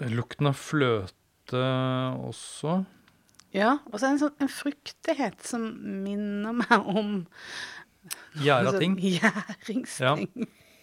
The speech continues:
Speaker 1: Vi har snakket om yoghurt noen ganger også.
Speaker 2: Ja,
Speaker 1: Jeg, jeg,
Speaker 2: ja.
Speaker 1: jeg tenker at det er sånn snev av det yoghurtpreget som da, ehm, det kan være et sånt stoff som heter acetaldehyd, da.
Speaker 2: Det er, jeg
Speaker 1: Eh,
Speaker 2: tror
Speaker 1: og
Speaker 2: det
Speaker 1: det
Speaker 2: er
Speaker 1: er
Speaker 2: det.
Speaker 1: jo et sånt biprodukt, eh,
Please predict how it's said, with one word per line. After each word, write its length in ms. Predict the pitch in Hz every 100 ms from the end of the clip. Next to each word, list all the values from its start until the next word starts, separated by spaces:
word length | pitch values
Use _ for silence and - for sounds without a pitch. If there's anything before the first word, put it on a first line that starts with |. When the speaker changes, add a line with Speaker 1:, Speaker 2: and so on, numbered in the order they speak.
| _ - - -
Speaker 1:
Vi 120 | 139
har 80 | 160
snakket 260 | 170 165 -
om 140 | 165 165
yoghurt 520 | 123 110 101 147 -
noen 100 | 151
ganger 240 | 135 139 131
også. 220 | - 170
Speaker 2:
Ja, 80 | 185
Speaker 1:
Jeg, 260 | 156 156 165
jeg, 160 | 151
Speaker 2:
ja. 320 | 165 - - 185
Speaker 1:
jeg 80 |
tenker 160 | 170 151
at 40 | 151
det 100 | 170
er 80 | 165
sånn 100 | 160
snev 280 | - 135
av 80 | 143
det 120 | 160
yoghurtpreget 840 | 143 120 101 127 - 135 123 127 139
som 140 | 143
da, 120 | 131 131 131 127 123 120 120
ehm, 1040 | 117 117 113 117 110 107 107 113 - - - - - - - -
det 160 | 135 -
kan 260 | - 151 151
være 300 | 143 127 131
et 60 |
sånt 140 | - 123
stoff 180 | 117 -
som 140 | 117
heter 140 | - -
acetaldehyd, 720 | - 101 - 104 98 110 139
da. 100 | 90 - - _ _ _ _ _ _ _
Speaker 2:
Det 140 | - 240
er, 200 | 240 233 -
jeg 120 | 117
Speaker 1:
Eh, 40 |
Speaker 2:
tror 160 | 202 240
Speaker 1:
og 60 |
Speaker 2:
det 80 | 220
Speaker 1:
det 80 | 139
Speaker 2:
er 40 | 131
Speaker 1:
er 60 |
Speaker 2:
det. 40 | 117
Speaker 1:
jo 80 | 117
et 80 |
sånt 140 | 127 101
biprodukt, 680 | 107 - 110 107 _ -
eh, 840 | 113 107 107 104 104 104 104 104